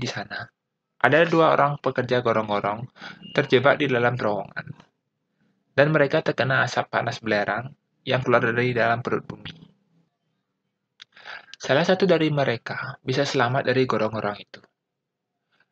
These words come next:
walaupun dia mengalami luka yang cukup parah.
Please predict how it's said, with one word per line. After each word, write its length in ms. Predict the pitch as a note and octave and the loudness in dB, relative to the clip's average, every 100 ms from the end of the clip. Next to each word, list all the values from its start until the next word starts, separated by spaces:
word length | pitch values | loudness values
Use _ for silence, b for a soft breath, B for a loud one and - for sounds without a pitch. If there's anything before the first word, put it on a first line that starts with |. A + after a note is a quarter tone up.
| _ _ A#2+ | _ _ 2
walaupun 400 | A#2 A2+ D#3 D#3 | 4 2 0 2
dia 160 | D#3 | 2
mengalami 640 | D3+ D3 C#3 A#2+ - C3 B2 | 2 0 0 0 -2 -4 -4
luka 240 | - A#2 | 0 0
yang 120 | A#2+ | 0
cukup 280 | - - - | -6 -12 -12
parah. 320 | - - - | -10 -8 -10